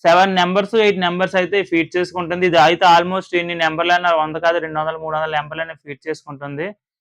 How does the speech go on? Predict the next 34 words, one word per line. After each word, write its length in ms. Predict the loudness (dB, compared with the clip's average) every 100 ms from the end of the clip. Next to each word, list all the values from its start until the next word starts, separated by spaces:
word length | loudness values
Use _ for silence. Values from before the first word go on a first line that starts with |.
| _ _ -4
Child 180 | -2 -2
free 120 | -2 0
యాప్ 160 | 0 0
అనేది 180 | -6 -2 -2
మొబైల్లో 300 | 0 0 0 -2
only 160 | -4 -4
seven, 220 | -2 -2 -4
eight 100 | -6 -6
నెంబర్స్ 280 | -8 -12 -14
ఫీడ్ 180 | -14 -12 -8
చేసుకుంటుంది. 580 | -8 -8 -12 -10 -8 -10 -12 _ -14
కానీ 120 | -8 0
దాని 140 | 0 0
మీద 140 | -2 -2 -2
నెంబర్లు 300 | -2 -2 -2
ఎక్కువ 140 | -2 0
కావాలనుకుంటే 380 | 0 2 0 -4
ఇది 100 | -4 0
బెస్ట్. 280 | 0 -2 -4 -4 -4 _ _ _ -6
దీనికంటే 360 | -4 0 0 0
అది 100 | 0 0
బెస్ట్ 200 | 0 0
అని 100 | 2
ఎలా 100 | 2 4
చెప్పగలనంటే 520 | 0 2 0 0 0 0
అందులో 200 | 2 0 2
మ్యాప్ 200 | 2 2
కూడా 120 | -2 -2
చూపిస్తా 360 | -2 -4 -6 -8 -4
ఫ్రెండ్స్. 280 | -4 -6 -8 -2
మ్యాప్, 280 | 0 0 -2 -2 0
మ్యాప్ 220 | 0 0
అంటే 240 | -4 0 0 0 -6 _ _ _ _ _ _ _ _ _ _ -4
మనము 240 | -2 0